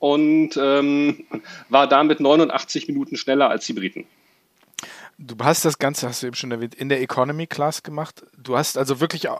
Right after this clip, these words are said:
Speaker 2: auch nur in den, in den Flugzeugen geschlafen oder hast du auch ein Upgrade bekommen irgendwo?
Speaker 1: Ich habe auch, äh, ich habe teilweise auch Upgrades bekommen, äh, bei Singapore Airlines von, äh, Singapur nach Sydney in der, in der Business.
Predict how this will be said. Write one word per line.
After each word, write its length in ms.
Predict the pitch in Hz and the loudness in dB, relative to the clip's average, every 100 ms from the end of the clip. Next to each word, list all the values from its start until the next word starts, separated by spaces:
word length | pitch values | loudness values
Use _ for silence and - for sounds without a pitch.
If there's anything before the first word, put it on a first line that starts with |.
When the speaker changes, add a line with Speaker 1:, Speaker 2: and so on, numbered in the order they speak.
| - | 2
Speaker 2:
auch 160 | 147 | 2
nur 120 | 170 | 4
in 40 | 160 | 0
den, 140 | 151 | 0
in 140 | 139 143 | -2 -2
den 120 | 139 | -2
Flugzeugen 500 | - 151 - 135 127 | -4 -8 0 0 2
geschlafen 460 | 127 131 135 185 | -4 4 4 4
oder 140 | 160 139 | 0 2
hast 180 | 156 156 | 2 2
du 60 | |
auch 60 | 131 | 2
ein 100 | 98 | 2
Upgrade 420 | 117 107 117 107 | 0 0 -2 -2
bekommen 320 | 101 - 98 95 | -4 -4 -4 -4
irgendwo? 320 | 87 90 95 - | -14 -12 -12 -8
Speaker 1:
Ich 180 | 131 - | -4 2
habe 420 | 147 165 170 170 | 6 8 8 8
auch, 300 | 160 151 151 | 8 6 6
äh, 440 | - 143 139 139 139 | 4 8 8 8 4
ich 160 | - 156 | -2 2
habe 180 | 165 165 | 2 2
teilweise 520 | 151 156 151 147 135 | 2 4 6 4 2
auch 100 | 131 | 0
Upgrades 460 | 175 - 190 180 - | -2 0 -2 -2 -4
bekommen, 440 | 185 196 190 196 - _ - - _ | -2 0 0 -2 -8 _ -20 -20 _
äh, 480 | 139 143 143 143 135 | 6 8 8 6 4
bei 140 | 139 | 2
Singapore 460 | 127 165 156 - 147 | 2 2 2 2 -2
Airlines 640 | 139 170 160 156 156 - | 2 4 4 2 0 -6
von, 420 | - 139 135 139 - - 151 | -4 0 0 -2 -8 -10 -2
äh, 300 | 127 127 120 | 2 2 0
Singapur 480 | - 165 151 151 | -2 -2 -2 -2
nach 120 | 139 123 | -4 -6
Sydney 520 | - 202 196 185 175 | -8 -6 0 0 0
in 100 | 151 | -2
der, 180 | 139 135 | -2 -2
in 60 | 127 | -2
der 100 | 123 | -4
Business. 640 | 175 185 196 185 180 - | -4 -4 -2 -2 -2 -6